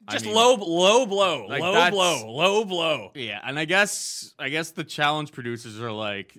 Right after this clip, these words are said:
Speaker 1: you know, there was a discussion there where they're like, "Should we, should we really put, like, her?" I'm, I'm sure it's probably public knowledge, but most people, um,
Speaker 2: I didn't
Speaker 1: I would
Speaker 2: know.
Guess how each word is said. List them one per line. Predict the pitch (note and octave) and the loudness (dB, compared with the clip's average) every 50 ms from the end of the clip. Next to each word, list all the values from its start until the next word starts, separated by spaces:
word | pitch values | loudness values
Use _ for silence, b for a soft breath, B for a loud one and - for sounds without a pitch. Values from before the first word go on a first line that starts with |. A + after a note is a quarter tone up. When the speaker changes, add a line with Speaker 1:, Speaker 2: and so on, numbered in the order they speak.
| _ _ | _ _
Speaker 1:
you | F3+ F3+ | -6 -4
know, | F3+ F#3 G3 A3 A3+ | 0 2 2 2 2
there | G#3 G3+ F#3 | 2 0 -2
was | F3 C#3 | -4 -6
a | D3+ C#3+ | -8 -10
discussion | B2 C3+ B2+ - - - A2+ A#2 - - A#2+ G#2 F#2+ F2+ | -12 -12 -12 -12 -12 -12 -12 -12 -12 -14 -14 -14 -14 -16
there | F2 D#2+ F2+ - _ b b b b b b b | -18 -20 -20 -20 _ b b b b b b b
where | _ A#2+ A#2 | _ -12 -10
they're | A2+ A#2 | -8 -8
like, | A#2 A2 G#2+ G#2 - | -8 -8 -10 -10 -12
"Should | - - D3 D#3 D#3+ D3 | -16 -14 -12 -12 -12 -10
we, | D3 D#3+ D#3 D3+ D3+ D3+ D3+ C#3+ C3 _ _ _ | -12 -12 -12 -10 -12 -12 -14 -16 -20 _ _ _
should | _ - C#3+ C3+ | _ -20 -18 -16
we | D3 C#3 | -16 -16
really | B2+ C3+ C#3+ D3 D3 D3 D3 C#3+ | -14 -12 -12 -10 -10 -10 -10 -12
put, | C#3+ _ D3 C#3+ - - | -12 _ -12 -12 -10 -10
like, | C3 C3 A#2+ A#2+ - | -10 -10 -10 -10 -12
her?" | _ C3 B2+ A#2+ A#2 A2+ A2+ A2 G2+ - _ _ _ _ _ - | _ -12 -12 -10 -10 -10 -12 -12 -14 -18 _ _ _ _ _ -14
I'm, | C3+ D3 D#3 C3+ | -14 -12 -8 -8
I'm | D3+ D3+ C3+ | -8 -8 -8
sure | - F3+ F3 | -8 -8 -8
it's | - | -8
probably | - - C#3 C3 B2+ A#2+ | -8 -8 -8 -8 -8 -10
public | - A#2+ A2 A2+ G#2 - | -12 -14 -14 -14 -14 -14
knowledge, | G2 F#2+ G2+ G#2+ A2+ A2+ | -14 -14 -14 -14 -14 -12
but | G#2+ G#2+ | -10 -8
most | A#2+ B2+ C3+ - | -6 -6 -6 -8
people, | C3 A#2+ - - G#2+ G#2 G2+ b b b b b b _ _ _ _ _ _ _ _ _ _ _ | -12 -14 -12 -12 -12 -12 -12 b b b b b b _ _ _ _ _ _ _ _ _ _ _
um, | _ F#2+ G#2 G2+ F#2+ F2+ G2+ - - - A#2+ A2+ G#2+ B2 | _ -16 -14 -14 -14 -16 -18 -20 -20 -20 -20 -16 -2 4
Speaker 2:
I | D#3 F#3+ | 4 4
didn't | G3 E3 D3 C3+ | 4 4 0 2
Speaker 1:
I | D3+ F3+ F#3+ | 2 2 4
would | F#3+ F#3 D#3 | 4 0 0
Speaker 2:
know. | D#3 | 0